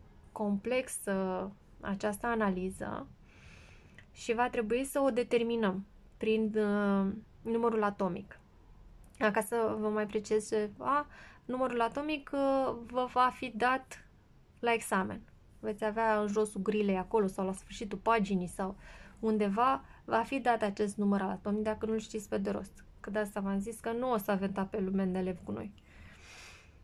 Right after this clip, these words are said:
Ok. Pentru configurația Z, care este CIS, înseamnă că substituenții cei mai mici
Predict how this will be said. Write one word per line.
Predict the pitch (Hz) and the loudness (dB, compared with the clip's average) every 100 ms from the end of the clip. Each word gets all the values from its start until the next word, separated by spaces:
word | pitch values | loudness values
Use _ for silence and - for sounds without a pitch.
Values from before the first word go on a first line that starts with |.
| - - | -20 -4
Ok. | 254 262 196 196 - - - - - - | -2 0 0 -2 -14 -20 -20 -20 -12 -2
Pentru | 285 339 | 0 2
configurația | 339 294 262 226 214 208 214 202 | 0 0 -2 0 0 -2 -4 -4
Z, | 196 233 302 320 - | -2 0 0 -2 -10
care | - 220 226 | -10 -4 -4
este | 247 220 | -2 -4
CIS, | 202 - 220 269 - | -4 -8 -8 -6 -6
înseamnă | 269 - 277 302 294 | -8 -4 -4 -2 -4
că | - 254 208 - - - - | -2 0 0 -2 -16 -20 -20
substituenții | - - 202 - 214 226 302 330 269 | -14 -8 -8 -6 -6 -2 0 0 -2
cei | - 359 | 0 2
mai | 285 226 | 4 2
mici | 311 320 - | 0 -4 -10